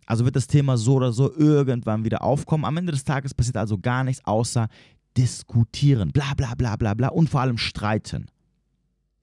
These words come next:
Und das ist ja kein, das, das ist ja kein, keine Lösung. Das bringt weder dich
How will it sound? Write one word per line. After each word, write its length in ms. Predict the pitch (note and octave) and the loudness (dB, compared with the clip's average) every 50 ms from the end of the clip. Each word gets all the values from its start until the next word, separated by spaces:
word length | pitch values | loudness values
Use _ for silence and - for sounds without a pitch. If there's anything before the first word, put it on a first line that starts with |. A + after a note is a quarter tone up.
| _ _ _ _ _ _ _ _ _ _ _ _ _ _ _ _ _ _ _ _ _ | _ _ _ _ _ _ _ _ _ _ _ _ _ _ _ _ _ _ _ _ _
Und 120 | - A2+ A2+ | -2 2 2
das 100 | C3+ C3+ | 2 2
ist 180 | - C#3+ - | 2 0 2
ja 80 | C#3+ C3+ | 0 0
kein, 340 | - - B2+ B2 B2 - - _ - | 0 0 2 2 2 0 -2 _ -6
das, 140 | - B2 - - | -4 -4 -4 -2
das 160 | - B2+ A#2+ | -2 0 0
ist 140 | D3 C#3+ D3 | 0 -2 -2
ja 80 | C#3+ | -4
kein, 360 | - - - B2+ B2+ B2 A#2+ | -6 -6 -8 -6 -6 -6 -6
keine 200 | - B2+ B2+ B2 | -4 -2 0 4
Lösung. 520 | G#2+ G#2+ B2 C#3 C#3 A2 F2+ E2 C2+ A#1 - - _ _ _ _ _ _ _ _ _ _ | 4 6 6 6 4 2 0 -4 -6 -6 -10 -14 _ _ _ _ _ _ _ _ _ _
Das 180 | - A2+ - - | -4 -4 -4 -4
bringt 360 | _ - - C3 C3+ A2+ G#2 G2 | _ -2 0 0 0 -2 0 0
weder 220 | A2+ G#2 F#2+ F2 | 2 2 2 0
dich 360 | E2 D#2 F2+ - G#3+ G#3+ - | -2 0 0 0 0 0 -4